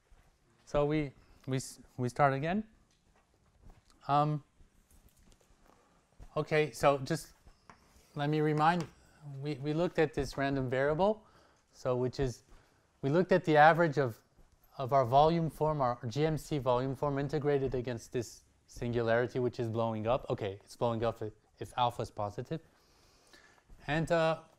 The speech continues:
we had a condition, so for existence of this moment, and, uh, recall that Q is this. So this is a side remark that for alpha equals gamma over two, this guy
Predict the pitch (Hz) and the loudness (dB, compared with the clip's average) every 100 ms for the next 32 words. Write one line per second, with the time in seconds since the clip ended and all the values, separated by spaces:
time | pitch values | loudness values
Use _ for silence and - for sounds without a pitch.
0 | - 147 139 170 170 165 147 147 151 151 | -10 -2 2 4 2 0 0 0 0 -4
1 | 135 - 117 110 - 131 117 117 143 143 | -4 -2 -2 -2 -4 -4 -2 2 0 0
2 | 143 127 127 110 110 - 151 170 156 160 | -4 -2 -2 -2 -6 -2 0 2 0 -6
3 | - _ _ _ _ _ _ _ _ - | -12 _ _ _ _ _ _ _ _ -20
4 | - 120 113 107 107 113 - 143 143 131 | -8 -4 -2 -2 -2 -6 2 4 6 4
5 | - - 143 127 104 110 123 - - _ | -2 -6 -2 -2 -2 -4 -6 -10 -18 _
6 | - - _ _ - - - - - - | -20 -20 _ _ -20 -18 -18 -18 -20 -20
7 | - - 117 123 151 180 160 - 160 170 | -12 -6 -4 -2 -2 0 -2 4 6 6
8 | 160 151 127 123 127 - 107 - - - | 4 2 4 4 2 -2 -2 -2 -14 -20
9 | - - _ _ _ _ - - 135 147 | -20 -20 _ _ _ _ -16 0 2 10
10 | 165 185 185 170 160 139 117 139 160 165 | 10 10 8 4 4 2 4 4 6 4
11 | 143 135 - 117 151 196 - _ _ _ | 2 0 0 -2 0 -2 -10 _ _ _
12 | _ _ - - _ _ _ - - - | _ _ -20 -20 _ _ _ -20 -20 -20
13 | - - - _ _ _ - - - - | -20 -20 -20 _ _ _ -20 -20 -20 -16
14 | - - - _ - - _ _ _ _ | -16 -16 -20 _ -20 -20 _ _ _ _
15 | _ _ _ _ _ - 123 180 - 151 | _ _ _ _ _ -6 0 0 2 6
16 | 117 113 147 | 8 8 6